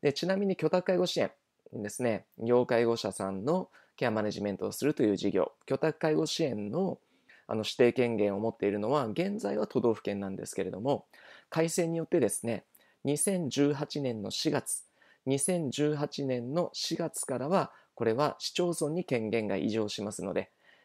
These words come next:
え、指定、市町村が権限を持つということになりますから、まあ、その点も改正ポイントとして一つ押さえておくといいかなというふうに思います。まあ、ちなみに指定更新というのは六年ごとです。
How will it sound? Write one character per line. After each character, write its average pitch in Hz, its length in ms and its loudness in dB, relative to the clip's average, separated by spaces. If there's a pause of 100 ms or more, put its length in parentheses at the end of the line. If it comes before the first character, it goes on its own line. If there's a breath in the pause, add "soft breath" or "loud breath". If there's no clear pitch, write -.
え、 - 60 -6
指 120 100 -4
定、 127 320 4 (100)
市 - 140 -8
町 135 160 8
村 113 200 -2
が 180 140 2
権 110 240 -2
限 104 160 0
を 101 40 -2
持 101 120 -2
つ - 100 -10
と 98 60 0
い 104 60 4
う - 20 4
こ 101 80 -4
と 110 100 -4
に 104 60 -2
な 104 80 -4
り 104 80 -4
ま 104 100 -6
す - 120 -8
か 98 80 0
ら、 95 140 -12 (300 soft breath)
ま 170 100 -4
あ、 - 20 -2
そ 170 100 -2
の 170 80 2
点 165 180 2
も 156 120 0
改 131 160 2
正 131 120 4
ポ 120 140 0
イ 107 40 -2
ン - 20 -8
ト - 80 -10
と 95 120 -2
し - 80 -8
て - 200 0
一 110 200 2
つ - 200 -6 (120)
押 117 120 -2
さ 110 120 2
え 101 60 4
て 98 80 -4
お 98 40 -8
く - 60 -16
と 98 120 0
い 98 40 2
い - 40 -8
か 87 100 -4
な 87 140 -6
と - 80 -4
い 90 40 0
う - 40 -4
ふ 147 40 -4
う 180 40 0
に 185 280 2
思 95 200 -4
い 85 80 -4
ま 87 100 -6
す。 - 220 -8 (560 soft breath)
ま - 80 -4
あ、 - 20 -6
ち 202 100 0
な 196 80 6
み 190 100 2
に 185 80 4 (140)
指 - 120 -4
定 147 140 10
更 139 180 6
新 110 200 -2
と 120 100 4
い 139 40 6
う 170 60 2
の 175 100 0
は 120 80 0
六 107 340 0
年 120 200 2
ご 113 100 2
と 113 140 2
で 87 100 -6
す。 - 140 -18